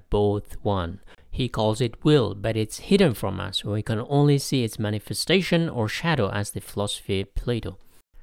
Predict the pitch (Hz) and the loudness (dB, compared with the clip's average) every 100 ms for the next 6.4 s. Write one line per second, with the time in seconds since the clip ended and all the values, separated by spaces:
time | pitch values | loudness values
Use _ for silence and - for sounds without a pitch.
0 | - - 226 220 202 180 175 165 151 156 | -20 -6 0 2 4 4 4 2 0 0
1 | 139 147 143 - 131 170 170 156 165 156 | 2 0 0 -2 -6 -4 -2 -2 0 -2
2 | 139 - 131 127 117 - 214 180 127 - | -2 -4 -4 -4 -6 -4 0 2 0 -2
3 | - - 139 139 139 135 - 123 123 120 | -6 -2 0 2 2 0 -4 -2 2 2
4 | 120 - 117 107 107 123 110 107 - 135 | 0 -4 -8 -6 -6 -6 -6 -6 -6 -2
5 | 147 151 160 - 117 117 113 110 113 - | 0 0 -4 -8 -6 -4 -6 -6 -8 -8
6 | 131 123 101 | -6 -4 -4